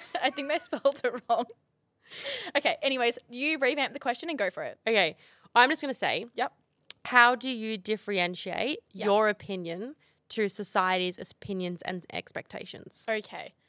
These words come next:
Speaker 2: Oh, that's a deep question.
Speaker 1: I'll go first.
Speaker 2: Okay. <laughs>
Speaker 1: I think,
Speaker 2: Right.
Speaker 1: <laughs> I think for me,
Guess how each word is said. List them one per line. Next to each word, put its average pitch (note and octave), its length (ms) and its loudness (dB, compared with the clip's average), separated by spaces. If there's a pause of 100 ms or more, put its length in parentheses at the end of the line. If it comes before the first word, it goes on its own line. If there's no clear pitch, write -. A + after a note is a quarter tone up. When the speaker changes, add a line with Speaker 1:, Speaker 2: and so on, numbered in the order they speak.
(240)
Speaker 2:
Oh, C4+ 100 -6
that's A3 180 -8
a F#4+ 60 -12 (160)
deep - 260 -10
question. - 380 -10 (100)
Speaker 1:
I'll G3 140 0
go E3 100 -2
first. - 320 -10
Speaker 2:
Okay. G#3+ 160 -8 (240)
<laughs> - 260 -16
Speaker 1:
I B3+ 120 6
think, C#4 280 4
Speaker 2:
Right. - 280 -4
Speaker 1:
<laughs> D#4+ 1040 2 (640)
I B3 100 10
think D4+ 240 2
for A#3+ 120 6
me, A3 500 0